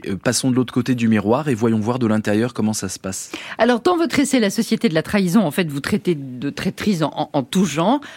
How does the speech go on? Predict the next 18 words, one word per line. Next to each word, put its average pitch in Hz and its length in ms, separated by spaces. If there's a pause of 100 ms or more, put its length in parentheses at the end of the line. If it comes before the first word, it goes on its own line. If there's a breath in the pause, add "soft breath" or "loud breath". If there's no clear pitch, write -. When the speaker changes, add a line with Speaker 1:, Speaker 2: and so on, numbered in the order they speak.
(100)
Speaker 2:
amoureuse, 160 420
amicale, 151 420
professionnelle, 151 920
euh, 120 140
politique, 135 560
et 127 80
cetera. 233 320 (260 loud breath)
Ce - 160
qui 226 120
est 233 60
sûr, 359 380
c'est - 180
que 180 240 (220 loud breath)
la 220 200
traîtrise, - 500
c'est - 120
quelque 175 240
chose 247 260